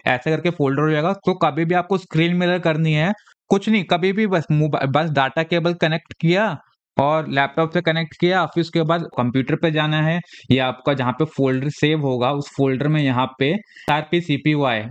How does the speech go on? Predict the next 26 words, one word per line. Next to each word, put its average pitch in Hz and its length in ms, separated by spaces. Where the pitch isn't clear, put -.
Windows 139 460
सिक्सटी 151 300
फ़ोर 156 220
बिट 143 280
ये 135 120
वाला 135 220
फोल्डर 135 380
बन 135 240
गया 139 140
होगा, 143 220
इस 139 100
पे 127 100
क्लिक 131 280
करेंगे, 160 480
अंदर 127 260
क्लिक 147 280
करेंगे, 156 340
यहाँ 147 260
पे 147 180
एसआरपीसीपीवाई 143 960
करके 143 240
एक 151 120
एप्लीकेशन 131 600
होगा, 147 200
उस 143 180
पे 131 140